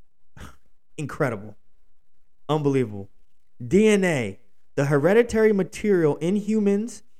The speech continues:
and almost all other organisms. Nearly every cell in a person's body has the same D N A.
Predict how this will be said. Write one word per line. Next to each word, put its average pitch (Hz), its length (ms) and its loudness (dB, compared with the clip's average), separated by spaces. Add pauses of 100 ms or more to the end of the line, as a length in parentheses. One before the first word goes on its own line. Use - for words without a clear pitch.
(180)
and 156 120 -2
almost 156 440 0
all 196 360 2
other 170 260 0
organisms. 123 840 -2 (360)
Nearly 160 540 4
every 214 380 0
cell 117 640 -2 (220)
in 135 120 -2
a 131 80 2
person's 196 500 -2
body 151 440 -2
has 127 180 -8
the 120 100 -12
same 147 420 -6
D 131 200 -6
N 123 140 -4
A. 107 280 -8